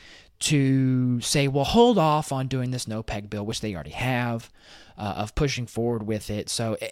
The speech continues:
it's just showing a complete misunderstanding and a lack of reality in this situation. And you're focusing on opec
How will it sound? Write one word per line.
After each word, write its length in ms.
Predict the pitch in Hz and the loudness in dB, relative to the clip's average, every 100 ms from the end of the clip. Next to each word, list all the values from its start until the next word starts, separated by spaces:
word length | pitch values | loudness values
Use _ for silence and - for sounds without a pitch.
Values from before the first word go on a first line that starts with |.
| - | 0
it's 160 | 190 | 0
just 180 | - 214 | 2 2
showing 320 | - 156 139 | 4 4 2
a 120 | 127 120 | 0 -2
complete 500 | 117 - 151 147 - - - - - - _ _ _ - _ - - - - - _ _ - | -4 0 0 0 -4 -18 -20 -20 -20 -20 _ _ _ -20 _ -20 -20 -20 -20 -20 _ _ -8
misunderstanding 1400 | 127 165 214 - 185 139 - - 127 131 127 127 123 - _ _ _ _ _ _ _ _ _ _ - _ _ _ _ _ _ | 2 4 4 4 2 2 0 0 0 0 0 0 -2 -8 _ _ _ _ _ _ _ _ _ _ -20 _ _ _ _ _ _
and 140 | 143 131 | -16 -8
a 60 | |
lack 280 | 117 147 170 | -2 -2 -2
of 80 | 143 | 0
reality 640 | 135 110 113 127 117 92 | 2 4 2 2 -2 -6
in 120 | 104 | -6
this 140 | 107 - | -4 -4
situation. 800 | 113 - 95 98 - 80 80 - _ _ _ - - | -4 -4 -4 -4 -4 -6 -12 -16 _ _ _ -14 -4
And 600 | 135 131 123 123 120 - _ - | 0 2 0 0 -4 -10 _ -12
you're 220 | 107 160 | 0 2
focusing 460 | 190 202 196 190 160 | 4 2 2 0 0
on 120 | 107 | 2
opec 680 | 127 165 - 73 - - | 2 2 0 -8 -14 -20